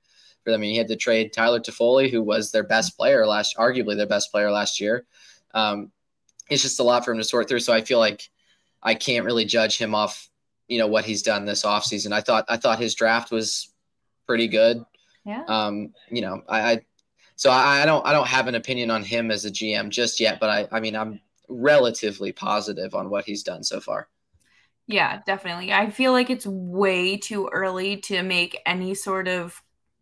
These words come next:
Speaker 2: decision or a fair judgment. I mean, he was with the organization, if he's been with them for a very long time. So he was familiar with what was going on. And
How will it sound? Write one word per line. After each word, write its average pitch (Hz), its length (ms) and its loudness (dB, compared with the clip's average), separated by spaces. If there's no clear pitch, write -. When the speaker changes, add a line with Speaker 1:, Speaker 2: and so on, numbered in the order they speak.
Speaker 2:
decision 202 920 0
or 170 520 0
a 185 60 -4
fair 160 540 -2
judgment. 233 680 0
I 247 120 4
mean, 247 280 6
he - 240 0
was 254 300 2
with 262 160 -2
the 240 100 0
organization, 196 1080 -4
if - 280 -8
he's 196 220 -10
been 190 200 -4
with 190 120 -4
them 196 240 -2
for 180 280 -6
a 175 100 -8
very 185 260 -4
long 185 260 -4
time. 190 420 -4
So 339 120 0
he 339 120 4
was 349 180 0
familiar 254 580 0
with 294 240 -4
what 294 280 -2
was 302 160 -6
going 311 340 -2
on. 311 300 -4
And 220 280 -2